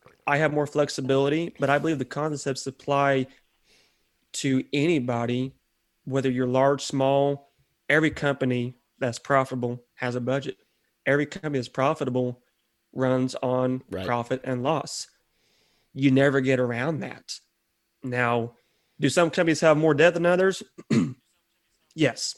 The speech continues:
Speaker 1: And, and that's something that is, can be a completely different conversation when it comes to business. But from a, a mental health, stress level,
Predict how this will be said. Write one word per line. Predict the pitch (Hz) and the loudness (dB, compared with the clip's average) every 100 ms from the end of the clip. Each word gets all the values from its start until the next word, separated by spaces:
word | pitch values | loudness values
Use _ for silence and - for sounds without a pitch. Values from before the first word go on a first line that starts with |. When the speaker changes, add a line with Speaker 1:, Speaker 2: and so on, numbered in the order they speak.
| _ _ 139 | _ _ 0
Speaker 1:
And, | 127 127 120 | 2 2 2
and | 131 127 | 2 4
that's | 156 139 | 2 2
something | 160 147 | 2 4
that | 135 131 - | 4 4 4
is, | 135 127 - | 4 2 -2
can | - 131 | -4 0
be | 135 | 0
a | |
completely | - 135 160 | -2 -2 0
different | 147 143 139 - _ _ | 0 0 -2 -4 _ _
conversation | - 135 127 - 131 131 | -2 0 0 2 0 0
when | 131 | -4
it | |
comes | 135 123 | -4 -6
to | 135 | -4
business. | 127 151 120 - - - - - - - | 4 4 4 -4 -10 -12 -20 -20 -20 0
But | 143 143 | 4 4
from | 160 147 | 4 4
a, | 143 143 135 | 6 6 4
a | 131 | 2
mental | 123 135 180 170 143 | 4 4 2 0 0
health, | 151 151 151 - - _ | 2 2 0 -6 -20 _
stress | - - 160 147 - | -12 0 2 2 2
level, | 143 135 135 131 | 2 4 2 -2